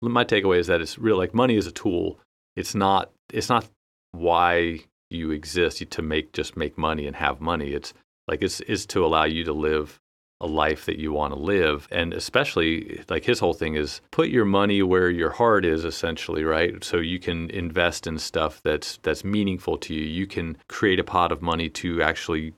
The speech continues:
give in service of things. You know, some people have tithings with the church that kind of does that for them. But, uh,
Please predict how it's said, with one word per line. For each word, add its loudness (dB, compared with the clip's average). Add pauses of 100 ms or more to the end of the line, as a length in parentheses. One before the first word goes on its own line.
give 2
in -2
service 0
of -2
things. -8
You -8
know, -4
some -6
people -4
have 0 (440)
tithings 0
with -6
the -6
church -4
that -4
kind -4
of -4 (160)
does -2
that 0
for -6
them. -4
But, -4
uh, -4